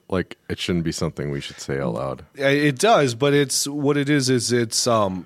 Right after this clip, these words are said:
Speaker 2: it's a military term from a grounded aircraft that's kept in the hangar for
Speaker 1: Oh,
Speaker 2: parts.
Speaker 1: got it. Okay.
Speaker 2: So we're not,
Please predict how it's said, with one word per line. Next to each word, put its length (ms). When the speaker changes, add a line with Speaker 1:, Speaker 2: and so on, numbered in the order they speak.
Speaker 2:
it's 140
a 40
military 540
term 560
from 180
a 60
grounded 580
aircraft 640
that's 240
kept 300
in 80
the 80
hangar 400
for 40
Speaker 1:
Oh, 260
Speaker 2:
parts. 640
Speaker 1:
got 260
it. 140
Okay. 300
Speaker 2:
So 300
we're 180
not, 300